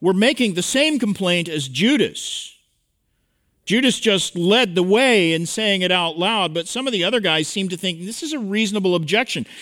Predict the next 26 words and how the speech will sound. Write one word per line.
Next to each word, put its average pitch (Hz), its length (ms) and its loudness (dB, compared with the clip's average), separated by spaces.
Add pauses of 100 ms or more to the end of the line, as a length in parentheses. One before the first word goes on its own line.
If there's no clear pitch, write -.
(120)
Maybe 240 240 2
that 262 160 2
expensive 226 520 0
ointment 185 360 -2
should 220 160 2
have 196 60 0
been 190 140 0
sold 233 340 2
and 180 60 0
the 180 60 -2
money 208 220 2
given 196 240 0
to 185 40 -4
the 196 60 0
poor. 254 260 0
What 175 160 0
about 233 260 0
that?" 233 360 0 (1900)
And 170 120 4
Judas 247 280 2
gives 214 240 0
voice 208 340 2
to 208 140 0
that. 113 300 -4
In 175 120 -4
fact, 254 640 0